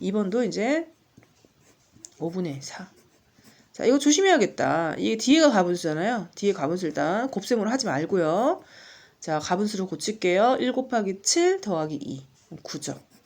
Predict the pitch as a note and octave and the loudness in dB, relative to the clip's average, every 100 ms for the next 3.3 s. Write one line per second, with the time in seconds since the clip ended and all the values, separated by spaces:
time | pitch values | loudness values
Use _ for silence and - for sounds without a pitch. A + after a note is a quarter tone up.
0 | _ _ - G3+ A3+ A#3+ G3+ D#3 F#3+ G3+ | _ _ -6 4 6 6 2 -2 0 0
1 | C#3+ A3+ C#4+ D#4+ E4+ E4+ - D#3+ F#3 A3+ | 0 0 0 2 4 4 4 0 0 -2
2 | C4+ F#3 D#3+ D#3+ - E3 E3 E3 D3+ D3+ | -4 -4 -4 -4 -4 -4 -2 -4 -6 -4
3 | B3 E4 | -2 0